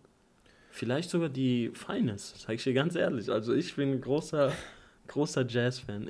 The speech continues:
Ich hab, wir haben sie ja jetzt im A-Tier sortiert. Das hat auch seinen Grund. Ich sehe sie jetzt nicht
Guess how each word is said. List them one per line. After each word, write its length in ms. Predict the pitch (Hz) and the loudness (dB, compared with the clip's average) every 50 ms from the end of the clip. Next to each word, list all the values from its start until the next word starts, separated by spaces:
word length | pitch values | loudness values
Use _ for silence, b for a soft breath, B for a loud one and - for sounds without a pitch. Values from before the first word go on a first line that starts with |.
| - - | -8 -8
Ich 160 | 135 - - | -8 -4 -2
hab, 120 | 123 117 113 | -2 0 2
wir 120 | 127 123 | 4 6
haben 160 | 131 139 143 | 6 6 6
sie 100 | 135 131 | 6 6
ja 100 | 127 123 | 6 6
jetzt 280 | 117 113 117 113 - - | 4 2 0 -2 -4 -6
im 100 | 107 101 | -4 -4
A-Tier 580 | 98 104 110 107 - - - 110 107 104 104 | -4 -4 -4 -6 -6 -6 -4 -2 0 0 -2
sortiert. 520 | 95 101 101 95 - - 110 110 107 - B B B B B B | -2 -2 -6 -6 -6 -4 -2 -2 -2 -4 B B B B B B
Das 140 | - 101 - | -10 -8 -4
hat 140 | - 117 120 | 0 2 4
auch 320 | 123 120 101 - - - - | 4 2 2 -2 -10 -12 -10
seinen 400 | - 98 110 104 104 101 98 92 | -4 -2 0 0 2 0 -2 -4
Grund. 380 | 90 - 104 113 113 107 - | -4 -2 -2 0 0 0 -2
Ich 100 | - - | -4 -4
sehe 160 | - 117 117 120 | 0 2 2 4
sie 140 | 117 117 | 4 2
jetzt 200 | 113 113 - - | 0 -2 -2 -4
nicht 380 | - 117 120 117 - - - - | -2 -2 -2 -2 -4 -8 -14 -20